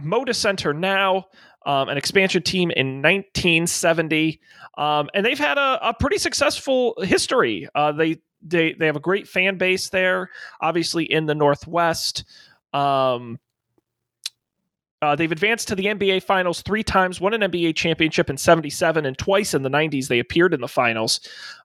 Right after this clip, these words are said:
Um, a number of Hall of Fame players have played for them. Um, Lenny Wilkens, Bill Walton, Scottie Pippen.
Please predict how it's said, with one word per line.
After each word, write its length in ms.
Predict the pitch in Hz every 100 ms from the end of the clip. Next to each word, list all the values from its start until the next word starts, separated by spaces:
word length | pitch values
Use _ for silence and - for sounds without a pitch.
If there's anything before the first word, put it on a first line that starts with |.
| -
Um, 640 | 139 123 82 50 50 50 50 _ _ _ _ _ _ _ _ _ _ _ _ _ _ _ - _ _ _ _ _ _ _ _ -
a 60 | 170
number 340 | 185 233 226
of 120 | 202 - - -
Hall 200 | 220 202
of 60 |
Fame 140 | 185 160
players 320 | - 175 170
have 160 | 135 -
played 300 | 208 233 202
for 140 | 214
them. 320 | 202 196 196 - - - - -
Um, 460 | 143 139 135 131
Lenny 240 | 143 151 131
Wilkens, 560 | 170 185 175 180 156
Bill 180 | 139 131
Walton, 400 | 147 165 - 156
Scottie 380 | - - 131 139
Pippen. 580 | - 180 - 165 160